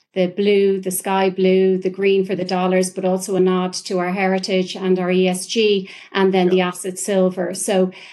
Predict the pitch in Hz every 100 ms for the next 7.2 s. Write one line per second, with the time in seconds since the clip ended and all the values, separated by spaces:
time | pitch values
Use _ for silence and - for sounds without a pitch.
0 | - 180 - 202 202 190 185 202 202 196
1 | 196 214 196 190 185 190 185 185 190 185
2 | 185 - - 190 180 180 196 180 175 175
3 | 180 180 202 185 - 185 180 175 185 -
4 | 185 185 170 185 - 185 185 190 196 190
5 | 190 185 185 185 180 185 196 - 175 180
6 | - - 190 180 175 180 - _ _ _
7 | 107